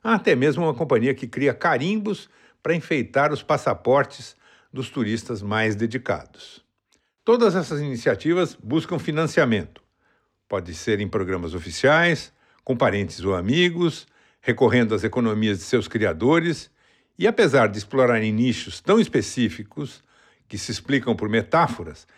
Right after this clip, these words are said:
o Spotify das dietas, o Airbnb dos pets,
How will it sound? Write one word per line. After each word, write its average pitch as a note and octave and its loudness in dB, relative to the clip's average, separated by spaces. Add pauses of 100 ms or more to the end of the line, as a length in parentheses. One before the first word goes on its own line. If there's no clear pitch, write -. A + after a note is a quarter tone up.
(200)
o A2+ -6
Spotify - 0
das A2 0
dietas, A#2+ 0 (220)
o A#2 0
Airbnb A2 0
dos F#2+ -8
pets, D3+ 0